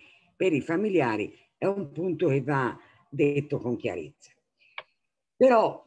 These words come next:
al di là di questi aspetti che non sono secondari, ma che sicuramente non sono quelli che ora sono incalzanti, rispetto al procedere del Ministero,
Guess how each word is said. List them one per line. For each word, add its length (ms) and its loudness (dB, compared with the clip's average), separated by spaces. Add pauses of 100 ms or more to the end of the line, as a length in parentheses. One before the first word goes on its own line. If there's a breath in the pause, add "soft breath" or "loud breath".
al 180 0
di 100 -4
là 320 4
di 180 -4
questi 680 0
aspetti 720 -2
che 140 -2
non 160 0
sono 300 -4
secondari, 800 -4
ma 280 -6
che 160 0
sicuramente 720 -4
non 140 -6
sono 520 -4 (400 soft breath)
quelli 520 0
che 200 0
ora 420 2
sono 640 -4
incalzanti, 920 -6 (400 soft breath)
rispetto 580 -2
al 100 0
procedere 800 0
del 440 0
Ministero, 920 -6